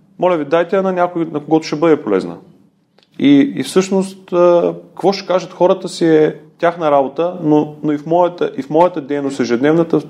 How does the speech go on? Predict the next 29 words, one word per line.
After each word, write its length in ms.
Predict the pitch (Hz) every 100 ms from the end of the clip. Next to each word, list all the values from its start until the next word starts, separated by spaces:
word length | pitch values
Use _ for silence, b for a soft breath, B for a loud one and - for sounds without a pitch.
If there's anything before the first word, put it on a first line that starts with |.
| - -
са 160 | 151
ми 80 | 139
важни 440 | 135 160 156 143 139
уния 300 | 139 170 160
хора, 300 | 160 160 156
които 180 | 151
ще 100 | -
ми 100 | 131
се 120 | 123 123
обадят, 280 | 131 135
ще 140 | 135 -
кажат: 320 | 123 120 101
"Благодаря, 500 | 107 104 110 143 147 B B B B -
гледах 340 | 131 165 165
еди 240 | 160 147 147
кое 140 | 139
си 140 | 135
интервю", 480 | 123 120 113 110 110
или 200 | 110 107
пък: 140 | 107 - -
"Видях 340 | 104 127 147 - - - 143
еди 140 | 139
каква 220 | 135 135
си 120 | 131 127
информация, 680 | - 123 123 120 120 110 - B B B -
тя 140 | 160
ме 100 | 156
научи 340 | 139 143 143 135
на 240 | 127